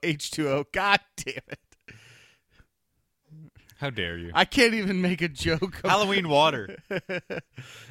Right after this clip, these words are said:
Speaker 1: Uh.
Speaker 2: No, but, uh, you should definitely see that. But not in a theater because you're a Nazi.
Speaker 1: I mean, if that's, if that makes, I, the
Speaker 2: It
Speaker 1: name
Speaker 2: does.
Speaker 1: of my, the name of my sound studio is the Gas Chamber.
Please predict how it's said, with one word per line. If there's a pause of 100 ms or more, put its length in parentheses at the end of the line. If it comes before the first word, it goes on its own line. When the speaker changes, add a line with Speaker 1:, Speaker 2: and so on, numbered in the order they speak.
(140)
Speaker 1:
Uh. (160)
Speaker 2:
No,
but,
uh, (200)
you
should
definitely
see
that. (1000)
But
not
in
a
theater
because
you're
a
Nazi. (1300)
Speaker 1:
I
mean,
if
that's,
if
that
makes, (320)
I,
the
Speaker 2:
It
Speaker 1:
name
Speaker 2:
does.
Speaker 1:
of
my,
the
name
of
my
sound
studio
is
the
Gas
Chamber.